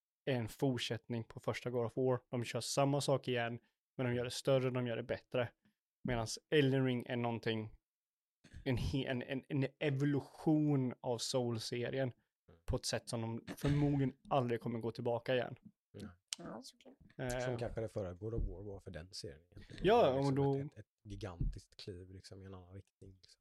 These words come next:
Speaker 1: Ja, men där var det liksom, det, det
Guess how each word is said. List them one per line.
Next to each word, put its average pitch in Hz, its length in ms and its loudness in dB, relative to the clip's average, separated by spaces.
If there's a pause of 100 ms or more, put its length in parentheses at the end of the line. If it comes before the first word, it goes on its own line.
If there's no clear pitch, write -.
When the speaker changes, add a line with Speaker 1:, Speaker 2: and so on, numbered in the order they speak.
(140)
Speaker 1:
Ja, 135 360 2 (420)
men 139 100 4
där 147 160 6
var 143 140 6
det 127 60 2
liksom, 123 320 -2
det, 127 160 -4
det - 260 -12